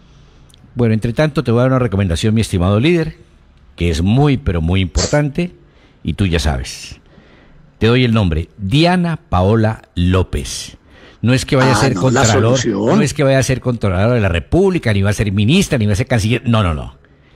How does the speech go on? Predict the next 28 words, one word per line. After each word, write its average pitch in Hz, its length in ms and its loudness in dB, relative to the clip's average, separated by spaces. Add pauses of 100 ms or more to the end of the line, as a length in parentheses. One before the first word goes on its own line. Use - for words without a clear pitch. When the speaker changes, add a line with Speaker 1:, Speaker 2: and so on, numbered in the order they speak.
(140)
Speaker 1:
Es 101 140 0
una 131 220 0
contadora 101 640 0 (360)
pública. 82 760 -4 (580)
¿Me 90 80 -2
comprendes? 98 600 -2 (580)
Una 117 180 2
persona 117 400 -2
versada 123 580 0
en 135 80 2
el 104 140 -2
tema 123 280 0
de 110 80 2
los 87 120 -2
impuestos, 117 540 0
declaraciones 98 480 0
de 107 80 2
renta 143 340 0
y 110 60 -2
todo 123 160 0
lo 117 60 2
que 101 60 0
tenga 107 200 0
que 117 80 0
ver 113 120 2
con 104 160 0
la 82 100 0
dian. 82 380 0